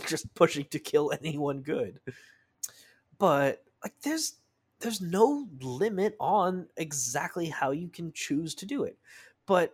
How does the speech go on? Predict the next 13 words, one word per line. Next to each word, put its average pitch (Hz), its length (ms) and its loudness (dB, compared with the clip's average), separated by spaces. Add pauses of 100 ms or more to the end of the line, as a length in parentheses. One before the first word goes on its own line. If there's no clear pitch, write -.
(160)
the 160 160 -4
fact 226 260 4
that 196 160 2
the 170 60 -2
magic 170 360 -2
item 147 400 0
does 160 300 4
have 214 480 0
control 160 540 0
over 135 140 2
the 127 140 0
abilities, 190 600 0 (480)
like, 185 140 -6